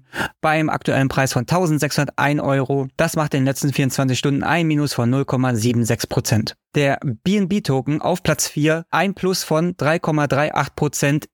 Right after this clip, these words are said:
innerhalb der letzten vierundzwanzig Stunden. Aktueller Preis zweihundertsiebenundzwanzig Euro und fünfundsiebzig Cent.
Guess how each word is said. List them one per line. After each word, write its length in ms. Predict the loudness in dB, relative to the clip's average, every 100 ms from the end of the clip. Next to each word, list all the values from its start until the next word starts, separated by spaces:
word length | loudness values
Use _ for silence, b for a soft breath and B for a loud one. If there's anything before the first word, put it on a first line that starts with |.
| -2
innerhalb 420 | 0 2 2 0
der 100 | 0
letzten 260 | 0 0 0
vierundzwanzig 480 | 0 0 0 0 0
Stunden. 400 | 0 0 0 -2 -4
Aktueller 520 | -4 -2 0 0 0
Preis 440 | 0 0 0 -2 -6
zweihundertsiebenundzwanzig 1040 | -2 0 2 0 0 0 0 0 -2 0 0
Euro 200 | 0 0
und 240 | 0 0
fünfundsiebzig 540 | 0 2 2 0 0
Cent. 320 | 2 2 0